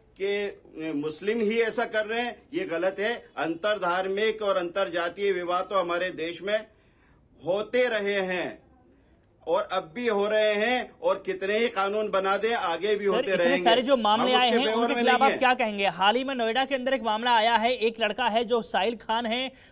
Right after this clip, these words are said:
Speaker 2: उसने
Speaker 1: देखिए,
Speaker 2: साहिल सिंह के नाम
Speaker 1: देखिए,
Speaker 2: से
Speaker 1: कोई
Speaker 2: अपना एक
Speaker 1: भी
Speaker 2: वोटर आईडी कार्ड बन-, बनवा लिया है,
Speaker 1: जी।
Speaker 2: आधार कार्ड बनवा लिया,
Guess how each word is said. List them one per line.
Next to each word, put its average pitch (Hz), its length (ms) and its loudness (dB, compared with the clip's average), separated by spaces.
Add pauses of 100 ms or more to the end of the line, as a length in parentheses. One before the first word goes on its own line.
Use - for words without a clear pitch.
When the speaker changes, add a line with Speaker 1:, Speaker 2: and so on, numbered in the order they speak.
Speaker 2:
उसने 226 240 -4
Speaker 1:
देखिए, 247 140 -2
Speaker 2:
साहिल 226 340 4
सिंह 254 240 -4
के 262 140 2
नाम 220 180 2
Speaker 1:
देखिए, 233 120 -2
Speaker 2:
से 269 80 2
Speaker 1:
कोई 226 140 2
Speaker 2:
अपना 233 160 0
एक 262 60 0
Speaker 1:
भी 220 60 -2
Speaker 2:
वोटर 226 240 2
आईडी 240 200 2
कार्ड 226 220 4
बन-, 247 160 -2
बनवा 220 300 -2
लिया 233 200 0
है, 131 200 -6
Speaker 1:
जी। 180 180 -12
Speaker 2:
आधार 214 300 6
कार्ड 254 200 2
बनवा 240 260 2
लिया, 208 280 0